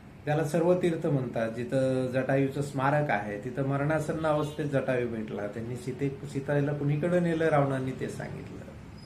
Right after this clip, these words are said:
त्यानंतर त्यांनी तुंगभद्रा नदी पार केली, कावेरी तुंगभद्रा नदी. त्याच दरम्यान ते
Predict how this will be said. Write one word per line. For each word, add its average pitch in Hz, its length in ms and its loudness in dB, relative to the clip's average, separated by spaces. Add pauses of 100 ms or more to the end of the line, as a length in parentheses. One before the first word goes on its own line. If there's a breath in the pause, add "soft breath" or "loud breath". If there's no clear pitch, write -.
(1600)
त्यानंतर 208 500 8
त्यांनी 208 240 8
तुंगभद्रा 196 760 8
नदी 180 140 4
पार 147 260 6
केली, 107 460 -2
कावेरी 165 340 4
तुंगभद्रा 120 600 2
नदी. 95 420 -10 (1700)
त्याच 185 240 8
दरम्यान 196 400 8
ते 202 340 8